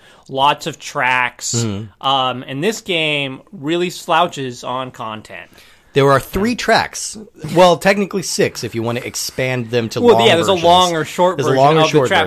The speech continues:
Speaker 2: version.
Speaker 1: it's still the same track.
Speaker 2: It's still the same track,
Speaker 1: Yeah,
Speaker 2: and
Speaker 1: three.
Speaker 2: that's not very
Speaker 1: That is,
Speaker 2: exciting.
Speaker 1: that is crazy.
Speaker 2: That's really low. And, like, I was reading reviews at the time, and I guess, like,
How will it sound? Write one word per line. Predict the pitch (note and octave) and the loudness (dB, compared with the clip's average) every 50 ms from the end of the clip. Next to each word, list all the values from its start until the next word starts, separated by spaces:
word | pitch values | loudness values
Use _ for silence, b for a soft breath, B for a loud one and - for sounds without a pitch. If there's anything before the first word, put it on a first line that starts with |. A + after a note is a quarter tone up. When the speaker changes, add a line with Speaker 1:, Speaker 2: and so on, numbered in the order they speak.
| - | -2
Speaker 2:
version. | - | -6
Speaker 1:
it's | F2 E2 | -6 -6
still | - F#3+ | -8 -8
the | C3 B2 | -8 -8
same | - - B2+ G#2 - | -10 -10 -10 -12 -12
track. | - - B2+ B2 A2 G2 F#2 | -10 -8 -6 -6 -6 -4 0
Speaker 2:
It's | D3+ C#3+ B2+ - | 0 0 0 -2
still | - - E3+ D3 B2+ | -2 0 0 0 0
the | A#2 A2+ | 0 -2
same | - - A2 F#2+ F2+ | -4 -4 -6 -6 -6
track, | F2 - - F2 D#2+ D2+ D#2 - | -8 -8 -6 -4 -4 -4 -4 -6
Speaker 1:
Yeah, | - F#2 | -8 -8
Speaker 2:
and | F#2+ G#3+ | -6 -4
Speaker 1:
three. | A#3 B3 | -2 -2
Speaker 2:
that's | - G#2+ | -2 -2
not | G#2+ G2+ | -4 -4
very | - - | -4 -2
Speaker 1:
That | E3 G#3 A3 G3+ | 0 0 0 -2
is, | F#3 | -4
Speaker 2:
exciting. | E3 D#3+ - D2+ F2 - | -6 -6 -8 -10 -8 -4
Speaker 1:
that | F#3+ G#3 G#3 F3+ | -4 -2 -2 -2
is | C#3 - - | -4 -8 -10
crazy. | - - - F#3+ G3 F#3 D#3+ C3+ | -14 -8 -4 -4 -2 -2 -2 -4
Speaker 2:
That's | D3+ D3 - - | -4 -6 -6 -2
really | E3+ G3+ A3+ G#3 F#3+ | 0 2 4 4 4
low. | G3 B3 B3+ F#3+ C3 | 6 6 4 4 2
And, | D3 D3 C#3+ C3+ | 0 -2 -4 -2
like, | C#3 C#3 C#3 - | -2 -2 0 0
I | C3+ | -2
was | C#3 - C3 | -2 -4 -4
reading | D3 D3+ D#3 D#3 | -4 -2 -2 0
reviews | D3 C#3 C#3 C3 D3 E3+ D#3+ D3+ | 0 0 -2 0 -2 0 0 0
at | C3+ | -2
the | B2 A#2 | -2 -4
time, | - - A2+ A2 A2 G#2+ | -4 -4 -4 -4 -4 -4
and | G#2+ G#2+ | -4 -6
I | A2 | -4
guess, | G#2+ B2 A#2+ - - | -2 -2 -4 -2 -2
like, | A#2+ A2 G#2 - B | -4 -4 -4 -6 B